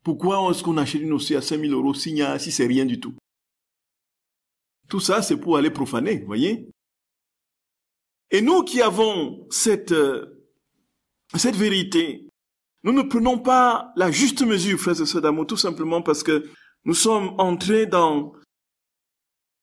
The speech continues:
dans une telle désacralisation du mystère de la vie chrétienne. La vie chrétienne, c'est une vie surnaturelle, frères et sœurs d'amour. C'est une vie surnaturelle.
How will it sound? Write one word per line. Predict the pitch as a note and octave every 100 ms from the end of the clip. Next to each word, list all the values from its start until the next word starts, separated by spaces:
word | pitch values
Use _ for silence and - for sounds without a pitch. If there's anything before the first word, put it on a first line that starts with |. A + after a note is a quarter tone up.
| -
dans | G#3 A#3+
une | G#3 B3+ -
telle | A#3 A#3 A3 F#3+
désacralisation | E3+ G#3 - F3+ - F3+ E3+ E3+ E3 E3 - F3 D#3+ - _ _ _
du | D3+
mystère | E3+ E3+ F3 F3 D#3 B2+ - _ _ _ _ _ _ _ _ _ _ _ _ _ _ _ -
de | D3+
la | C#3+
vie | C3+
chrétienne. | C3 C#3 - B2+ A2 - _ _ _ _ _ _ _ _ _ _ _ _ -
La | - G#3
vie | A#3 C#4+
chrétienne, | A3 G3+ G3+ B3 A#3+
c'est | F#3
une | G3+ F#3
vie | F3+
surnaturelle, | F3+ D3 C#3 B2+ - C3+ A#2
frères | - C3 B2+
et |
sœurs | B2 B2
d'amour. | A#2+ A#2 A#2+ A2+ B2 _
C'est | - C4
une | A3
vie | G#3+
surnaturelle. | - F3+ F3 - D#3+ F#3+ G#3 A#2